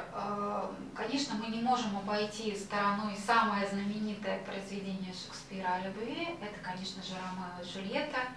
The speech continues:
Верона, да, вот человек собирается в Верону, а мы про Верону и не поговорили.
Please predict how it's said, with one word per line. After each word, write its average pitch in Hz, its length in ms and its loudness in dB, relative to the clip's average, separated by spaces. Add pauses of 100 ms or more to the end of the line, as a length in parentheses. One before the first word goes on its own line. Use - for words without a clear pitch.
(440)
Верона, 254 720 6 (240)
да, 233 260 6 (180)
вот 214 240 -4 (920)
человек 190 340 2
собирается 196 580 4
в 185 80 0
Верону, 233 500 6 (200)
а 190 160 0
мы 220 80 -2
про 202 120 2
Верону 190 340 4
и 185 140 2
не 185 60 0
поговорили. 202 680 2